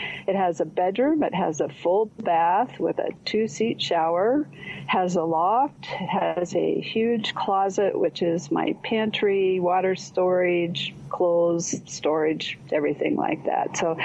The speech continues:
we're actually not considered a tiny home. Tiny homes, uh, are from two hundred to four hundred square feet, and we're four hundred twenty-four square feet. We're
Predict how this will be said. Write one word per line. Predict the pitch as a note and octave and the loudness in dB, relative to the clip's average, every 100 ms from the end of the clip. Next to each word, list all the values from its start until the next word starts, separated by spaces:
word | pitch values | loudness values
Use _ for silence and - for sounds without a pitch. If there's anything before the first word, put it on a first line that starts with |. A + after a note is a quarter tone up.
| D3 - - | -2 -2 -2
we're | G#3+ G#3 | -2 0
actually | G#3+ C4+ - - - C4 | 2 0 -2 -8 -2 0
not | A#3 G3+ G3+ | 2 2 0
considered | - G3+ - F#3+ G3 G3 | 0 -2 0 0 2 2
a | F#3 | 0
tiny | - G3+ F#3 G3 | 0 0 0 2
home. | F#3 G#3 A3 C#4 - - - - - - | 0 2 2 0 -2 -12 -14 -10 -10 -4
Tiny | A3 G#3 A3 | 0 2 2
homes, | A3+ A3+ A3+ A3+ - | 2 2 0 -2 -4
uh, | - | -2
are | E3+ E3 - - F3+ F3 E3+ E3+ - | 0 2 0 0 2 2 0 -2 -2
from | E3+ D#3+ E3+ F3 | 0 0 -2 -2
two | G#3+ G#3 | -2 0
hundred | G3+ F#3+ F#3+ F#3+ F#3 - | 2 2 4 4 2 0
to | E3 E3 | -2 0
four | - G3 | 0 0
hundred | G#3 G#3 G3 | 2 2 0
square | - G3+ G3 | -2 0 0
feet, | G3 G#3+ A3 - | 0 0 2 2
and | E3+ E3+ | 2 2
we're | F#3 G3+ | 2 0
four | - G#3+ | 0 0
hundred | G#3+ A3+ G3+ F#3+ | 0 2 0 0
twenty-four | - G3 F#3+ - F3 E3 | 0 0 0 0 0 0
square | - E3 D#3+ D#3+ | -2 0 0 0
feet. | E3+ D3 | -2 0
We're | E3 F3 F3 | 2 2 0